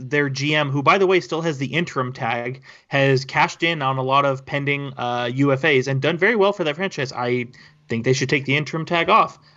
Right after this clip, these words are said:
Uh, I think Edmonton did well, picking up somebody who can play with Connor McDavid. I think San Jose did well because they got a first-round pick. I think Vegas did well because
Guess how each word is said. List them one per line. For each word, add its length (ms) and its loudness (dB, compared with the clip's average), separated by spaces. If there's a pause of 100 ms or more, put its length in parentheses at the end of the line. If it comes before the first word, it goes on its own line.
(160)
Uh, 580 2
I 480 -2
think 480 -2
Edmonton 480 2
did 180 0
well, 200 -4
picking 320 -6
up 60 -4
somebody 260 0
who 40 0
can 140 -4
play 160 2
with 140 0
Connor 280 2
McDavid. 380 2
I 240 -20
think 160 -4
San 160 2
Jose 240 2
did 160 0
well 180 0
because 300 -8
they 80 -10
got 140 -4
a 40 -4
first-round 440 -2
pick. 260 0
I 60 -2
think 240 -4
Vegas 480 0
did 180 -8
well 220 -8
because 400 -4